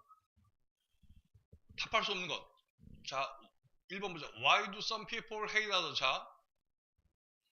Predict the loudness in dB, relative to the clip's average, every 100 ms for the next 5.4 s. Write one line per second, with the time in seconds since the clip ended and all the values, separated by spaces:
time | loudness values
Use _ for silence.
0 | -20 -20 -20 _ _ _ _ _ -4 -4
1 | -4 -18 -20 -14 -8 -6 -4 -4 -6 -8
2 | -14 -20 _ _ -6 -4 -4 -2 -2 -4
3 | -6 -2 -2 -2 -4 -2 -2 -2 -4 0
4 | 0 0 -10 _ _ 0 2 2 2 -2
5 | -4 -6 -6